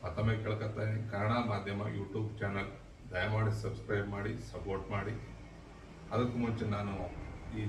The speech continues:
ಚಾನೆಲ್ ಮಾಡೋದಕ್ಕೋಸ್ಕರ ಏನೇನು ಇನ್‌ಸ್ಟ್ರುಮೆಂಟ್‌ಗಳನ್ನ ಪರ್ಚೇಸ್ ಮಾಡಿದ್ದೀನಿ ಅಂತ ನಿಮಗೆ ತೋರಿಸ್ಬೇಕು ಅಂತ ಒಂದು ಆಸೆ ಇದೆ.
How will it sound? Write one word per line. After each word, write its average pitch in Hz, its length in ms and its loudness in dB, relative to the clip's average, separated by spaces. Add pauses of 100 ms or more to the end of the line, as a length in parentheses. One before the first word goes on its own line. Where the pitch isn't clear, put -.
ಚಾನೆಲ್ 113 280 6 (160)
ಮಾಡೋದಕ್ಕೋಸ್ಕರ 107 680 4 (380)
ಏನೇನು 131 340 6
ಇನ್‌ಸ್ಟ್ರುಮೆಂಟ್‌ಗಳನ್ನ 101 720 0 (120)
ಪರ್ಚೇಸ್ 131 400 -4
ಮಾಡಿದ್ದೀನಿ 104 340 0
ಅಂತ 98 140 -6
ನಿಮಗೆ - 840 -6
ತೋರಿಸ್ಬೇಕು 110 520 -2
ಅಂತ 98 120 -6 (120)
ಒಂದು 92 140 -2 (120)
ಆಸೆ 101 280 0
ಇದೆ. - 120 -2